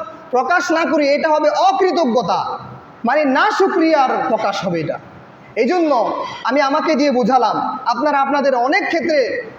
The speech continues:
অনেকের কাছ থেকে উপার্জন লাভ করেন। আপনি যদি রিক্সার ড্রাইভার হয়ে থাকেন, আপনি আপনার প্যাসেঞ্জারের কাছ থেকে দশটা টাকা পাচ্ছেন, এটার মাধ্যমে আপনি উপার্জন পাচ্ছেন, এই দশ টাকা দিয়ে আপনি আপনার সন্তানকে খাওয়াবেন। আপনার উচিত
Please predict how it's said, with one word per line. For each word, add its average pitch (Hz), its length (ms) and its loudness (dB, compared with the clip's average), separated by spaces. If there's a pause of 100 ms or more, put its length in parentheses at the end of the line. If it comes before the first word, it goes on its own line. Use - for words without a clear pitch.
(100)
অনেকের 294 400 0
কাছ 277 120 0 (100)
থেকে 269 160 0
উপার্জন 262 440 0
লাভ 233 260 0
করেন। 220 240 0 (280)
আপনি 220 240 -2
যদি 254 180 0
রিক্সার 254 360 -2
ড্রাইভার 277 280 0
হয়ে 277 140 0
থাকেন, 277 340 -2 (560)
আপনি 294 300 0
আপনার 269 260 0
প্যাসেঞ্জারের 311 600 2
কাছ 294 180 0
থেকে 294 200 0
দশটা 269 300 0
টাকা 277 260 -2
পাচ্ছেন, 208 460 -2 (420)
এটার 349 240 2
মাধ্যমে 349 400 0
আপনি 339 300 2
উপার্জন 392 540 2
পাচ্ছেন, 277 300 0
এই 294 120 2
দশ 302 200 2
টাকা 330 260 0
দিয়ে 320 160 2
আপনি 320 200 0
আপনার 330 200 2
সন্তানকে 302 520 0
খাওয়াবেন। 247 480 0 (340)
আপনার 359 380 2
উচিত 381 600 2